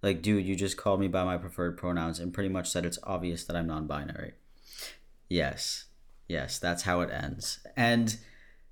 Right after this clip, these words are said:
why, <sighs> why, dude,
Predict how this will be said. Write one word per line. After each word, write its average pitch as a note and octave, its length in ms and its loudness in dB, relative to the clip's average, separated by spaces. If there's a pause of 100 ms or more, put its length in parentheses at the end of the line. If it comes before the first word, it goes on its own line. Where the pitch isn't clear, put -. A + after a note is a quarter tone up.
(840)
why, B2 800 6 (760)
<sighs> - 680 -12
why, - 380 -4 (300)
dude, C#3 380 4